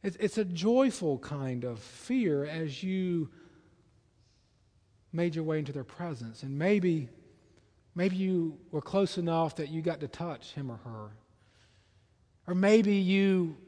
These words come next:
enjoyed conversation with them for a brief moment,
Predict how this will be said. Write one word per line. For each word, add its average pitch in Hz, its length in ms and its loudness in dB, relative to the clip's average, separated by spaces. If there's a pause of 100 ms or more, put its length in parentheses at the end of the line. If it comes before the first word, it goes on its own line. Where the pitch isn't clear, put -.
enjoyed 180 520 2
conversation 185 840 2
with 151 160 0
them 156 340 -2
for 147 200 -4
a 143 40 -2
brief 156 320 -2
moment, 139 580 -8